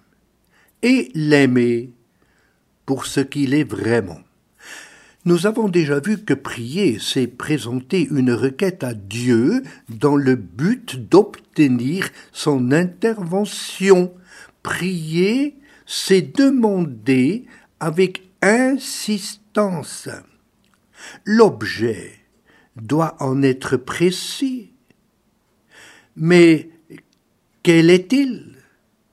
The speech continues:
Nous parlerons de la prière dont le bénéficiaire est celui même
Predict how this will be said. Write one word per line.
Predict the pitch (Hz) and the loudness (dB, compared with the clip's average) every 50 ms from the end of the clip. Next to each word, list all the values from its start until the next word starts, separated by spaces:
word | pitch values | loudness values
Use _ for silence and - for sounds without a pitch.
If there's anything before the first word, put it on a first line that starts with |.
| _ _ _ _ _ _ _ - | _ _ _ _ _ _ _ -8
Nous | 123 131 135 135 135 127 123 113 104 - - - _ _ - | -2 2 4 4 6 6 4 2 0 -6 -12 -20 _ _ -10
parlerons | - 113 123 127 135 135 131 180 233 214 | -8 -6 -4 -2 -2 0 0 0 -2 -2
de | 147 139 | -2 -2
la | 127 123 120 | -2 -2 -4
prière | - - - 117 127 170 190 196 185 131 143 131 110 - - - - - _ | -6 -8 -8 -2 2 4 4 4 4 6 4 4 4 2 -8 -20 -20 -20 _
dont | - 117 113 107 147 147 147 139 - - | -16 -12 -2 2 2 2 2 2 -4 -6
le | 139 135 127 127 135 135 131 117 - - - - _ _ | -4 -2 0 2 4 4 4 4 0 -4 -18 -20 _ _
bénéficiaire | 120 113 110 110 - 170 180 170 156 151 - - 156 147 - - - 247 262 254 214 151 107 - - - - - - - - _ _ - _ _ _ - | -18 -16 -4 4 6 6 8 8 6 2 0 -2 -6 -6 -6 -4 -2 -2 -2 0 -2 -4 -4 -8 -12 -20 -20 -20 -20 -20 -20 _ _ -20 _ _ _ -2
est | - 160 143 | 0 0 0
celui | - - - 147 139 135 139 156 160 | 0 0 0 0 0 0 -2 -2 -2
même | 143 135 135 131 135 151 185 220 262 359 381 381 381 370 339 | -2 -2 -4 -2 2 2 2 4 2 2 0 0 0 -2 -4